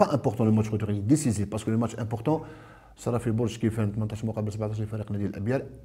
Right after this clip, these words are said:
ديسيزيف اليوم الجمعه. لي بروبابيليتي باش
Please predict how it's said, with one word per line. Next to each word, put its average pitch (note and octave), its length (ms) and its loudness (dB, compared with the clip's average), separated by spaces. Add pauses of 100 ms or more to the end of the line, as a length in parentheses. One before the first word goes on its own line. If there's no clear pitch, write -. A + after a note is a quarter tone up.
(200)
ديسيزيف D#3 560 4
اليوم D3 220 6
الجمعه. B2+ 580 4 (320)
لي F#3 100 10
بروبابيليتي C3+ 760 8
باش G3+ 460 6